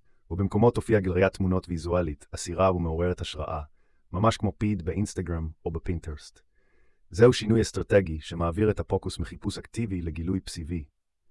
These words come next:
המשמעות עבורכם היא אדירה. התמונות שלכם יכולות להיחשף לקהל עצום עוד לפני שהוא בכלל יודע מה הוא מחפש. זו הזדמנות פז לבניית מותג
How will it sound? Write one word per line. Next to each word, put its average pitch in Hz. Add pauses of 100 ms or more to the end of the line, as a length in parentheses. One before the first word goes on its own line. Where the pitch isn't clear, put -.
(480)
המשמעות 98
עבורכם 101
היא 92
אדירה. 80 (440)
התמונות 117
שלכם -
יכולות 98
להיחשף 98
לקהל 95
עצום 92
עוד 107
לפני 107
שהוא 92
בכלל 95
יודע 85
מה 82
הוא 80
מחפש. - (520)
זו 101
הזדמנות 104
פז 90
לבניית 87
מותג 87